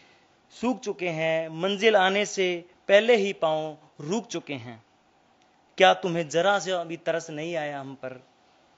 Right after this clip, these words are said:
क्या तुम्हें जरा सा भी तरस नहीं आया हम पर? अरे हम तुम्हें बनाते बनाते खुद से रूठ चुके हैं। भाई सिर्फ एक last में एक चुटकुला है। एक बार एक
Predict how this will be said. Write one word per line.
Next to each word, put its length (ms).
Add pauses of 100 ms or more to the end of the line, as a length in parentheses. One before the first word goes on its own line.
(280)
क्या 140
तुम्हें 380 (300)
जरा 280
सा 140
भी 100
तरस 340
नहीं 280
आया 280
हम 160
पर? 300 (260)
अरे 220
हम 180
तुम्हें 320
बनाते 300
बनाते 400
खुद 200
से 180
रूठ 160
चुके 280
हैं। 180 (1500)
भाई 320
सिर्फ 260
एक 140 (360)
last 280
में 100
एक 100
चुटकुला 300
है। 280 (560)
एक 180
बार 160
एक 760